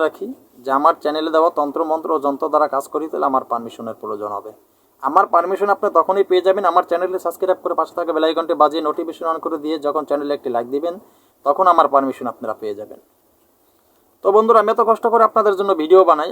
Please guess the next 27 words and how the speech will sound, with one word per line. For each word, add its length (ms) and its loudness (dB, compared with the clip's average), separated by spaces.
আপনারা 240 2
লাইক 240 2
দিলে, 260 4
আপনারা 200 -4
চ্যানেলটি 320 -4
সাবস্ক্রাইব 460 -4
করলে 160 2
আমি 180 -6
দেখতে 200 -4
পারি 240 0
আপনারা 200 -2
আমার 160 0
সাথে 340 -4
আছেন। 180 -6
আমার 260 4
মন 220 0
ভালো 260 2
লাগে, 160 2
আনন্দের 400 0
সাথে 220 -2
আপনাদের 340 -4
আমি 140 -4
পাওয়ারফুল, 520 2
পাওয়ারফুল 320 -2
ভিডিও 280 -8
দিতে 200 -10
পারি। 200 -16